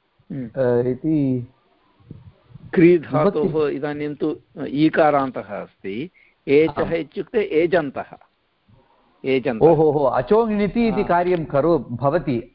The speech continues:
Speaker 2: तदनन्तरमेव
Speaker 1: हम्म।
Speaker 2: ये, ये, अ, तदेव किञ्च-, तत्रैव किञ्चित्, अ, भ्रमः आसीत्। आ, इदानीम् अवगतम्।
Speaker 1: हम्म।
Speaker 2: इति चेत्, आ, अपवादः नास्ति।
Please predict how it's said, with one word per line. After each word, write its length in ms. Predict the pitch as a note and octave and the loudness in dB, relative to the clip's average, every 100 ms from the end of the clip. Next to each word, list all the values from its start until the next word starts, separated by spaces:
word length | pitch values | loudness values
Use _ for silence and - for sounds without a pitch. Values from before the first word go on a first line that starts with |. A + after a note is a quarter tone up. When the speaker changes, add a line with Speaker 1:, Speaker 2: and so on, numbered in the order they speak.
| - | -4
Speaker 2:
तदनन्तरमेव 720 | C3 B2+ D#3 E3+ F#3+ F3+ F3 F#3+ | 0 2 2 0 0 2 2 2
Speaker 1:
हम्म। 120 | F#3+ | 4
Speaker 2:
ये, 420 | E3 C3+ C3 C3 | 2 2 2 2
ये, 100 | A#2+ | 0
अ, 420 | - A2+ G#2+ G2+ - - - _ - | -2 0 0 -2 -6 -14 -20 _ -2
तदेव 300 | B2+ D#3 D3+ | 2 2 2
किञ्च-, 240 | C3+ B2 | 0 -4
तत्रैव 540 | A#2 A#2 A#2 D3 D3+ | -6 -6 -2 0 0
किञ्चित्, 480 | C#3 C3 B2+ B2 - | 0 -2 -2 -6 -2
अ, 560 | G#2+ G2+ G2 F#2+ F2+ E2 - _ _ - | 0 2 0 -2 -4 -6 -12 _ _ -14
भ्रमः 320 | F#2+ F#2+ G#2 | -6 -2 0
आसीत्। 480 | A2+ G#2+ A2 - G#2+ | 2 2 2 0 -2
आ, 100 | A#2 | 0
इदानीम् 380 | A#2 C#3+ D3 C3+ | 2 2 2 0
अवगतम्। 580 | A#2 A2 G2+ G2 _ A#3+ | -2 -2 -6 -10 _ -14
Speaker 1:
हम्म। 140 | A#2 - _ - | -14 -14 _ -16
Speaker 2:
इति 200 | B2+ C3 | -12 -8
चेत्, 340 | - E3+ - | 2 2 2
आ, 380 | - B2 A2 G#2+ | 0 2 2 0
अपवादः 540 | G#2+ - D3 C3 B2 | -2 0 2 2 0
नास्ति। 460 | A#2 G#2 A2 - G2+ | -4 -6 -8 -12 -16